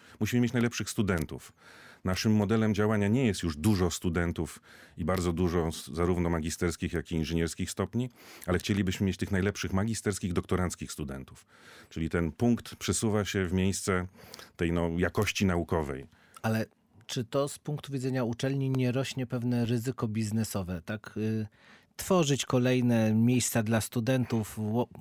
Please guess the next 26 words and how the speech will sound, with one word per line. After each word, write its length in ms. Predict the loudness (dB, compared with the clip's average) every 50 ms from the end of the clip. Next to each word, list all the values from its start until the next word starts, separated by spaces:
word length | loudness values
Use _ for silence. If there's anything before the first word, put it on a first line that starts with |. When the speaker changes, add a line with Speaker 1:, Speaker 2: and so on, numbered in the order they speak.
| -18 -18 -18 -18 -10 -4
Speaker 2:
łatwe 460 | 2 4 4 4 2 0 -2 -4 -4
czy 120 | -2 -2 -4
względnie 440 | -2 0 0 0 0 0 -2 -2 -2
łatwe 320 | -2 -2 -2 -4 -8 -6
pieniądze 440 | -4 -2 -2 -2 -2 -2 -2 -2 -2
na 140 | -2 -2 -2
dydaktykę. 680 | -4 -4 -4 -4 -6 -6 -6 -8 -8 -6 -6 -8 -8 -8 -14 -20 -20 -20 _ _
Jak 180 | -4 -4 -2 -2
idziecie 300 | -2 -2 -2 -2 -4 -6
w 60 | -6
stronę 380 | -8 -6 -4 -2 0 0 0
badań, 360 | 0 -2 -2 -2 0 -2 -2 -4
w 60 | -6
stronę 320 | -6 -6 -4 -2 -2 -2
współpracy 600 | -4 -6 -8 -6 -6 -6 -4 -4 -4 -4 -4 -6
z 80 | -6 -6
biznesem, 560 | -6 -6 -4 -4 -4 -4 -4 -4 -6 -6 -6 -10 -16 -20 -20 _ _
to 100 | -6 -4
tak 140 | -4 -2 0
naprawdę 720 | 0 -2 -2 -2 -2 -2 -2 -2 -2 -2 -2 -2 0 -2 -2
weryfikacja 880 | 0 2 2 2 2 0 -2 -4 -8 -4 -4 -4 -4 -2 -2 -2 -2
rynkowa 460 | 0 -2 -2 -2 -2 -4 -2 -2 -2
może 280 | -2 -2 -2 -4 -4 -4
być 260 | -4 -6 -8 -6 -8
dużo 360 | -8 -6 -4 -2 -2 -2 -4
trudniejsza. 640 | -6 -6 -8 -8 -6 -6 -8 -8 -10 -12 -14 -16 -18